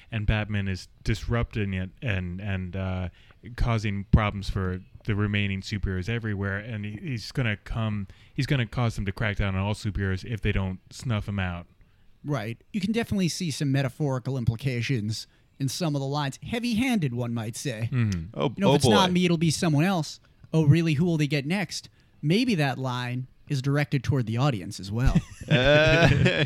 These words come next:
Speaker 2: Is that possible?
Speaker 3: pa-, part three.
Speaker 1: Yeah.
Speaker 3: Batman fights Godzilla.
Speaker 2: <laughs>
Speaker 1: Uh, they, they, uh, we mentioned it last week. They did do <laughs> two sequels to the, the Dark. They didn't do movies of 'em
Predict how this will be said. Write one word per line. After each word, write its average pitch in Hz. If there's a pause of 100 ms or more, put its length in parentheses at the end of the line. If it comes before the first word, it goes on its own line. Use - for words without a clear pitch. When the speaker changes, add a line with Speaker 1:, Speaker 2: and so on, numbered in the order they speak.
(120)
Speaker 2:
Is 143
that 170
possible? 196
Speaker 3:
pa-, 135
part 131
three. 139 (180)
Speaker 1:
Yeah. 123
Speaker 3:
Batman 135
fights 127
Godzilla. 120
Speaker 2:
<laughs> 247 (360)
Speaker 1:
Uh, 120
they, 131
they, 139
uh, -
we 131
mentioned 156
it 123
last 139
week. 123
They 113
did 143
do 143
<laughs> -
two 175
sequels 143
to 127
the, 110
the 107
Dark. 113
They 147
didn't 156
do 127
movies 113
of 98
'em 98